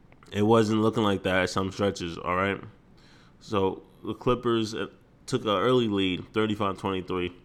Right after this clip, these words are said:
and then the Lakers came back to make it all close at the second,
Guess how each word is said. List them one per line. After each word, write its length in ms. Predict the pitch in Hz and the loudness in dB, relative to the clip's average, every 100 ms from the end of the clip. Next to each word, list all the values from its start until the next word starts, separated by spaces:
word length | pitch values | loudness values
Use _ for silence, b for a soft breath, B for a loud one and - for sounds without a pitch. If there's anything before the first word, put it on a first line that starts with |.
| - b b b b b - | -20 b b b b b -12
and 140 | 98 | -6
then 100 | 95 | -4
the 60 | 95 | -2
Lakers 460 | 98 101 104 98 | 0 0 0 -2
came 320 | - 95 95 | -2 -4 -2
back 320 | 92 90 85 - | -2 -2 -4 -6
to 200 | 98 - - - 95 | -8 -8 -16 -18 -10
make 300 | 98 95 95 | -6 -4 -2
it 100 | 95 | 0
all 380 | 98 98 95 - b b b b | 2 2 0 -6 b b b b
close 760 | - 123 117 113 104 - - - - | -4 2 2 0 -4 -8 -10 -12 -12
at 200 | 101 98 | -8 -8
the 80 | 98 | -8
second, 460 | - 104 104 98 | -4 -2 -2 -6